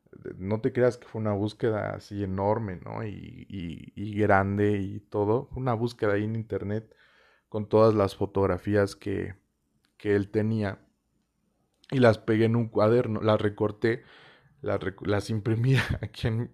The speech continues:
con mi impresora de dos pesos, en papel, así, este, X. Simplemente quería tener la imagen como referencia y, y las corté y las empecé a pegar. Y empecé a ver que había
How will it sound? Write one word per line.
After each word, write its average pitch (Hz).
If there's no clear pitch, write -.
con 107
mi 107
impresora 107
de 104
dos 107
pesos, 110
en 101
papel, 104
así, 101
este, 98
X. 117
Simplemente 127
quería 110
tener 110
la 110
imagen 107
como 98
referencia 98
y, -
y -
las 113
corté 135
y 175
las 120
empecé 104
a 107
pegar. 113
Y 123
empecé 110
a 117
ver 123
que 131
había 117